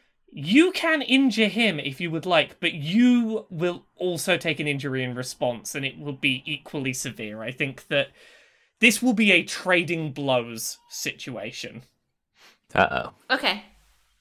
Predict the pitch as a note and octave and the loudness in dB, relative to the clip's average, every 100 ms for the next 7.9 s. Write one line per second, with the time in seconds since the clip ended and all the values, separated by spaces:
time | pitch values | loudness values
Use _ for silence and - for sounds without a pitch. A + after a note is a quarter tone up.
0 | _ - - G3+ F3+ F3+ G3 A3+ B3+ B3+ | _ -8 4 6 6 4 0 4 8 8
1 | B3 A3+ A#3+ C4+ C#4 B3+ A3 - - A#3+ | 8 4 6 6 4 0 -6 -6 2 6
2 | A#3+ A#3+ A3+ A#3+ A#3 A#3+ - A3 F#3+ F#3+ | 6 4 2 2 2 0 0 0 4 4
3 | D#3 D3+ - C3 B2 C3 - B2+ D3+ E3 | 4 -2 -4 -4 -4 -6 -8 -4 0 0
4 | D#3+ D#3 D#3 D#3 E3 E3 D3+ C4+ - C3+ | 0 -2 -2 -2 -4 -4 0 -2 -2 0
5 | C#3+ D3 C3 C3+ C3 A2 G#2+ - - _ | 0 0 -4 -4 -6 -6 -6 -10 -10 _
6 | _ _ _ _ _ _ _ _ _ _ | _ _ _ _ _ _ _ _ _ _
7 | _ _ _ - A3+ A3 G#3 D#3+ D3+ | _ _ _ -2 0 0 -2 -2 -4